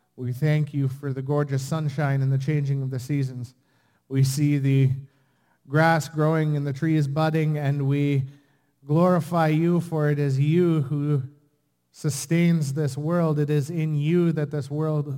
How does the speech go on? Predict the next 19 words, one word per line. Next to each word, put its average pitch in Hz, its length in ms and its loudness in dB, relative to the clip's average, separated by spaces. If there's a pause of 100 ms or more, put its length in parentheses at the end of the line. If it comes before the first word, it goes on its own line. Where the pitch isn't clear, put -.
(140)
exists. 135 720 -4 (1600)
And 147 240 0
each 185 380 0
one 165 320 0
of 143 200 0
these 147 540 0 (440)
small 165 420 0
miracles 156 680 0
is 139 180 -4
a 135 60 -4
miracle 139 500 -2
done 143 280 -2
by 135 160 0
you, 143 340 0
for 131 180 -8
you 139 260 -2 (120)
have 127 160 -18
caused 143 400 -6
it. 117 140 -10